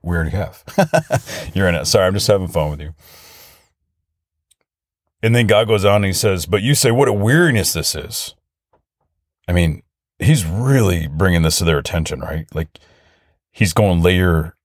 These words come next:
layers into this thing, into their hearts. And he says, he, he finally kind of finishes this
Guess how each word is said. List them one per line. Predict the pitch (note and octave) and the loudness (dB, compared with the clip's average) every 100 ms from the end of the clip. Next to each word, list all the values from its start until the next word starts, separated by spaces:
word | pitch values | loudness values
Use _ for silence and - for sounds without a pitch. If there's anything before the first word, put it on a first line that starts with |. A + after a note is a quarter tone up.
| _ | _
layers | E2+ E2+ F#2 F2+ D#2+ | 0 2 4 2 0
into | - E2 F2+ | 0 2 2
this | D2+ - | 0 -2
thing, | - D2+ | -2 -2
into | D#2 | -2
their | - - | -6 -6
hearts. | - - - - - - _ _ _ _ _ _ _ _ _ _ _ _ _ _ _ _ _ _ _ _ _ _ - | -6 -6 -6 -10 -10 -12 _ _ _ _ _ _ _ _ _ _ _ _ _ _ _ _ _ _ _ _ _ _ -2
And | D#2+ | 0
he | D#2 | 0
says, | - E2+ C#2 - - - _ _ _ _ _ _ | 2 2 0 -4 -6 -10 _ _ _ _ _ _
he, | - F#2+ - | -2 -2 -2
he | - | -6
finally | D#2 - A2 G#2 F#2+ | -4 0 2 2 2
kind | D#2 F2 | 2 2
of | D#2 D#2 | 0 -2
finishes | - F#2 D#2+ F2+ D#2 - | 0 0 0 0 -2 -2
this | E2 D#2+ - | -2 -4 -4